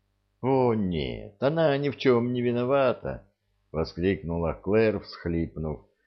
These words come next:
"Причина, видимо, во мне самой. В ней есть всё то, чего нет у меня и чего мне хотелось бы добиться. По крайней мере, что касается внешности,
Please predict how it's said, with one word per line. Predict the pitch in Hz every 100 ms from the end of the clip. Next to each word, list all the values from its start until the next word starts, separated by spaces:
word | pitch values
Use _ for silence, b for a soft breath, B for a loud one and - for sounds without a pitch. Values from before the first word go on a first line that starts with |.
| _ _ _ - 95 104
"Причина, | 123 - 139 139 127
видимо, | 120 131 120 117 117 110
во | 107 101
мне | 107 120
самой. | - 90 80 95 107 95 82 - _ _ _
В | 104
ней | 139 147 147
есть | 127 123 135 131 - -
всё | 131
то, | 127 - 151 147 131
чего | - 98 104
нет | 107 110 104
у | 101
меня | 98 101 113 104
и | 82
чего | - 87 92
мне | 90 92 101 104
хотелось | - 82 80 90 90 87 143
бы | - 139
добиться. | 104 82 127 147 - _ - 135 127 _ _ _ _ _ _ _ -
По | 95
крайней | 95 98 98 95 95
мере, | 104 95 85
что | - 92
касается | 95 - 87 85 -
внешности, | 87 120 131 - 87 76 - 76